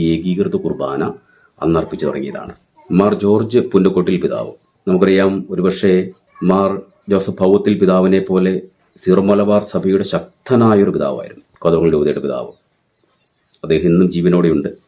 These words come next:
അദ്ദേഹത്തിൻ്റെ ദീർഘവീക്ഷണവും അദ്ദേഹത്തിൻ്റെ സത്യസന്ധതയും അദ്ദേഹത്തിൻ്റെ ആത്മീയതയും അദ്ദേഹത്തിൻ്റെ കാര്യഗൗരവവും കൊണ്ട് അദ്ദേഹം കോതമംഗലം രൂപതയിൽ അന്ന് തന്നെ,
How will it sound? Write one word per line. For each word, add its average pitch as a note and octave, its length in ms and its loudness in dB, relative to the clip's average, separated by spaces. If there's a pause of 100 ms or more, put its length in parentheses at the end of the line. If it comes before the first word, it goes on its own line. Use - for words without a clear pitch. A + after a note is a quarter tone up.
(140)
അദ്ദേഹത്തിൻ്റെ A#2+ 520 2
ദീർഘവീക്ഷണവും G#2+ 840 2
അദ്ദേഹത്തിൻ്റെ G2 560 -2
സത്യസന്ധതയും F#2+ 640 0
അദ്ദേഹത്തിൻ്റെ E2+ 480 -2
ആത്മീയതയും F2 680 0 (180)
അദ്ദേഹത്തിൻ്റെ E2+ 500 -4 (120)
കാര്യഗൗരവവും E2 760 0
കൊണ്ട് C2+ 220 -6 (320)
അദ്ദേഹം G#2+ 480 2
കോതമംഗലം G#2+ 580 0
രൂപതയിൽ G2 380 2 (120)
അന്ന് G2 220 4
തന്നെ, F2+ 280 -2